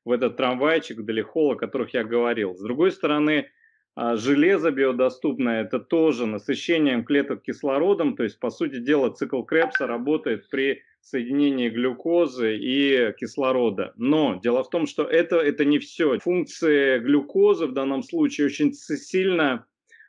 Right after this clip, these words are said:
а, переоценены. То есть, э, по сути дела, сегодня человечество переедает, э, уг-, углеводами, и мы должны уже ограничивать, потому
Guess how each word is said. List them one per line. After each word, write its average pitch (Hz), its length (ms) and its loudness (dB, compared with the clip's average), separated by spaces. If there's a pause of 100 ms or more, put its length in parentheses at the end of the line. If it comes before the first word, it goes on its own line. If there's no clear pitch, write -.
а, 123 520 -2
переоценены. 160 1120 0
То 113 160 -10
есть, 104 300 -10
э, 110 360 -4
по 127 120 -6
сути 196 320 -2
дела, 160 280 4
сегодня 151 480 0
человечество 143 680 -2
переедает, 165 920 0
э, 120 560 -2
уг-, 120 220 -14
углеводами, 135 960 2 (300)
и 135 380 4
мы 127 320 0
должны 143 380 2
уже 147 260 2
ограничивать, 139 760 -4
потому 104 240 -12